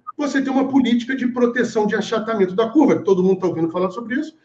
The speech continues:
de achatamento da curva para que o sistema de saúde consiga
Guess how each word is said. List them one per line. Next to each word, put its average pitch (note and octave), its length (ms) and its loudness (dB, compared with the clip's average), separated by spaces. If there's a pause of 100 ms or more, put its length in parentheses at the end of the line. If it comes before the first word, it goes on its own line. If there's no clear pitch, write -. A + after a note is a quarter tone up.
(260)
de D#4 80 2
achatamento B3+ 580 6
da B3+ 140 2
curva B3+ 340 0
para C4+ 240 2
que - 420 4
o C4+ 60 -2
sistema D4+ 400 4
de C4 100 2
saúde A#3+ 400 4
consiga - 800 2